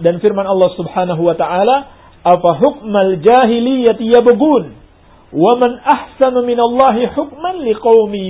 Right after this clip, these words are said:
yuqinun." Apakah hukum jahiliyah yang mereka inginkan? Ya.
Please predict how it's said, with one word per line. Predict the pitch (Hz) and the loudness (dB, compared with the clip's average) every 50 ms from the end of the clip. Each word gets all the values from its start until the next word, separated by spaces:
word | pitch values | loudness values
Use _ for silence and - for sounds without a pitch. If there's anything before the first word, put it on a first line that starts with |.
| 180 | -2
yuqinun." | 180 175 160 156 - 156 151 147 147 147 143 139 131 127 117 117 120 - _ _ _ _ _ _ _ _ - - - _ _ - | -2 -2 -2 -4 -6 -8 -6 -6 -6 -6 -6 -6 -8 -10 -14 -18 -20 -20 _ _ _ _ _ _ _ _ -20 -20 -20 _ _ 2
Apakah | 196 208 - - 208 185 - 180 160 - | 2 2 4 2 0 0 2 0 -2 0
hukum | - 254 349 349 349 320 302 285 269 | 2 0 0 0 0 -2 -2 -2 -2
jahiliyah | 240 202 254 190 196 233 247 233 240 233 220 214 202 | 2 2 2 2 2 0 -2 -2 -2 0 2 4 4
yang | 190 202 196 190 190 | 4 4 0 0 -2
mereka | 185 185 190 185 180 185 185 180 | 0 0 0 0 0 -2 -4 -2
inginkan? | 185 175 170 165 160 160 160 156 156 151 165 190 208 196 - _ _ _ _ _ _ _ _ _ _ _ _ _ _ - _ _ _ _ _ _ _ _ _ _ _ - | -2 -4 -4 -4 -6 -6 -6 -4 -4 -4 -2 -4 -10 -14 -20 _ _ _ _ _ _ _ _ _ _ _ _ _ _ -20 _ _ _ _ _ _ _ _ _ _ _ -8
Ya. | 131 123 104 - | -8 -8 -8 -10